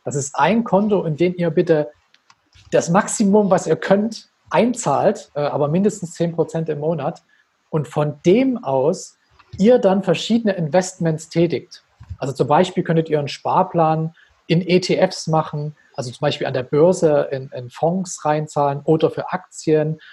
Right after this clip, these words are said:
oder vielleicht Kryptowährung, Gold, äh, Immobilien, also, äh, Reiz, äh,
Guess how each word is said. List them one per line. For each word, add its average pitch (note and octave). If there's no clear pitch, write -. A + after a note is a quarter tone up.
oder D#3+
vielleicht -
Kryptowährung, D#3+
Gold, D#3
äh, C#3
Immobilien, F3
also, C#3+
äh, C3+
Reiz, F#3+
äh, C3